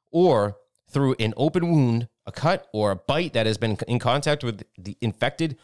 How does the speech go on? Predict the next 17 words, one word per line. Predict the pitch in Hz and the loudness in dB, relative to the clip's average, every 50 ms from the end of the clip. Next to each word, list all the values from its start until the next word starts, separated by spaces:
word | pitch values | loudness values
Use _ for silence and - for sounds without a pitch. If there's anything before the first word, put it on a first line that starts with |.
| _ _ - | _ _ -4
water | 101 101 113 127 135 151 - - - | 0 2 2 2 0 -2 -4 -6 -8
or | 90 95 92 92 - _ | -8 -8 -8 -10 -16 _
shellfish. | - - - 147 165 165 - 85 - - - - - _ _ _ _ _ _ _ _ _ _ _ _ _ _ _ _ | -6 -2 0 0 0 -2 -4 -10 -12 -12 -14 -16 -18 _ _ _ _ _ _ _ _ _ _ _ _ _ _ _ _
And | - 131 143 143 139 139 135 127 127 | -4 -2 0 2 2 2 0 0 -2
there's | 127 117 98 | -4 -4 -4
more | 110 113 107 107 | -2 0 0 0
boring | 95 90 104 107 107 104 98 | 0 0 0 2 2 0 0
shit | - 117 113 95 | 0 0 0 0
that | 104 104 | 0 0
it | 95 | 2
goes | 104 104 101 104 | 2 2 2 2
on | 104 104 101 | 2 0 0
about | 95 104 101 101 101 - | 0 2 2 0 0 0
with | 95 107 92 | -2 -2 0
this, | 104 107 104 - | 0 0 0 0
but, | - - 110 101 101 | 0 0 2 2 2
um, | 101 101 95 95 95 90 | 2 2 0 0 -4 -8